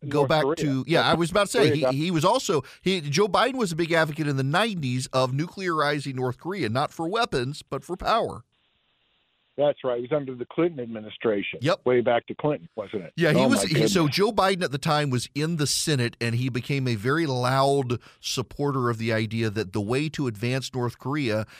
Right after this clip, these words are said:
Speaker 1: and get them out of their tri-, uh, cloistered communist state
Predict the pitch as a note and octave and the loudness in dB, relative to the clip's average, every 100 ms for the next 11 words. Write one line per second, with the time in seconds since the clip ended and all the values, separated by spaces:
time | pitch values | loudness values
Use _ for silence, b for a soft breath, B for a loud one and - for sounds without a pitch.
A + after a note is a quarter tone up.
0 | B A2 G#2+ G#2 C#3+ C3 B2+ A#2 C3 C3+ | B -4 -2 -4 -2 -2 -2 2 2 2
1 | A#2+ A#2+ A#2 C3+ E2 B2+ A2+ G#2+ G#2+ G#2 | 0 -2 -2 -6 -4 -2 2 4 4 0
2 | - - B2+ D#3 D3 - C3+ B2+ A#2+ G2+ | -6 -2 0 0 -2 -4 0 2 0 -2
3 | - C#3+ C3+ A#2 G#2+ - F3+ D#3 C3+ | 0 2 2 0 -2 -4 -4 -2 -4